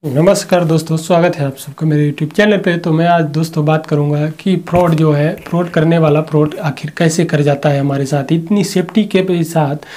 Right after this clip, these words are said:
हमारे साथ फ्रॉड कैसे कर जाता है। तो दोस्तों उसमें जो fraud का जो, अ,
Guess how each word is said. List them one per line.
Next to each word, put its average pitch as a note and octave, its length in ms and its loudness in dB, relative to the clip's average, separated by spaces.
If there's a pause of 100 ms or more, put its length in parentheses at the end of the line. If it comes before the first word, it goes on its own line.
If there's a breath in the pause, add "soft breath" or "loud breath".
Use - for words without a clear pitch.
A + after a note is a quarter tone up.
(180 loud breath)
हमारे E3 240 4
साथ D3 180 -2
फ्रॉड D#3 360 -2
कैसे D#3+ 320 0
कर D3 140 -2
जाता C3+ 300 -4
है। B2+ 160 -6 (340 loud breath)
तो E3+ 60 0
दोस्तों G3+ 340 4
उसमें F#3+ 400 0 (300 loud breath)
जो E3 80 2
fraud G3 320 0
का E3+ 220 2
जो, D#3+ 460 0 (260)
अ, C#3 120 -4